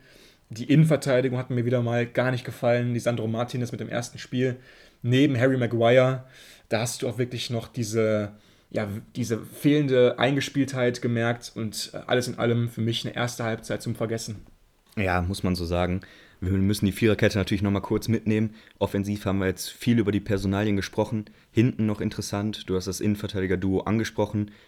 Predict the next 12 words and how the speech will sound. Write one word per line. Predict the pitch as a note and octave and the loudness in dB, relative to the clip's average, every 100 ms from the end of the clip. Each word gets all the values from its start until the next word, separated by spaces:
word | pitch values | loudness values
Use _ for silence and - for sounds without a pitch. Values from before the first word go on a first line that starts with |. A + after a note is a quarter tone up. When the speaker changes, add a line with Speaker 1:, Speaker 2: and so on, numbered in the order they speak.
| _ F#2 | _ -4
Speaker 2:
Die | F2 | 0
werden | F#2 G#2+ | 0 0
flankiert | - F2+ - A2 - | -2 -4 0 -2 -2
von | G#2+ A#2 A#2+ - _ | -2 -2 -2 -10 _
Luke | F#2 G#2+ - | -2 0 -2
Shaw | - G#2 G#2+ | 0 0 2
und | F#2+ G2 - | 0 -2 -4
Diogo | F#2+ G2 G#2 G2 | -2 0 2 2
Dalot. | F2+ F#2 G2 F#2+ A2 - - | 0 0 2 2 0 -4 -10
Speaker 1:
Geht | - C3 | -4 -2
auch | B2 | 0
nicht. | A#2+ - | -2 -4